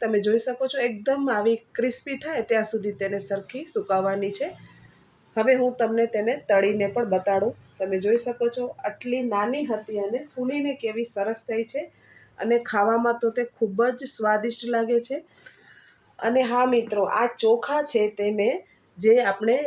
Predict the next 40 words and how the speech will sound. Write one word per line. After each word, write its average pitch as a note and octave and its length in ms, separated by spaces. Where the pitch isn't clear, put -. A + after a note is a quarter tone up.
રેશનિંગમાં B3+ 640
મળે C4 180
તે B3 160
જ B3 160
ચોખા A3+ 420
છે, B3 140
મેં A3+ 200
બીજા A#3+ 340
કોઈ D4 300
ચોખાનો G#3+ 420
ઉપયોગ G#3 280
નથી G#3+ 260
કર્યો. G#3+ 240
અને G#3+ 160
જે A#3+ 80
પાપડની A#3+ 480
રેસીપી A#3 420
બનાવી C4+ 400
હતી A3+ 360
તે A3 100
પણ A#3+ 200
મેં A3+ 220
સેમ B3+ 260
રેશનિંગના B3 640
ચોખા B3 280
હતા C4 320
તેનો A#3+ 300
જ B3 100
ઉપયોગ B3 280
કર્યો B3 280
છે B3+ 160
અને A3 160
નથી A3 460
મેં G3+ 180
તેમાં G#3 360
સાબુદાણા G3+ 680
પણ B3 140
એડ G3+ 120
નથી A#3 260
કર્યા A#3+ 300